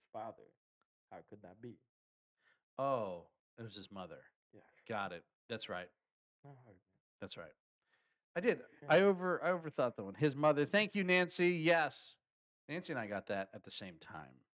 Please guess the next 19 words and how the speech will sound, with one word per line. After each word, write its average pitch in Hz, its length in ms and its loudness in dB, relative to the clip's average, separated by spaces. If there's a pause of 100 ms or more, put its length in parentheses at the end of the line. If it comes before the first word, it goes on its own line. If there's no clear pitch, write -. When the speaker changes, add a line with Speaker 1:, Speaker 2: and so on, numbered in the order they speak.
Speaker 2:
So 76 340 -6 (480)
thank 92 220 -18
you, - 140 -20
Nancy. - 260 -16 (1120)
She - 220 0
typed 123 360 0
it 120 100 -4
literally 143 720 2 (520)
after 120 240 2
I 117 60 2
saw 117 240 2
it. 110 80 -4
Thinking, 110 280 -4 (680)
go. - 220 -8 (1300)
It 147 100 0
was 160 240 -6
his 139 220 -8
mother. 135 680 -4 (120)
Speaker 1:
Hey, 117 160 -20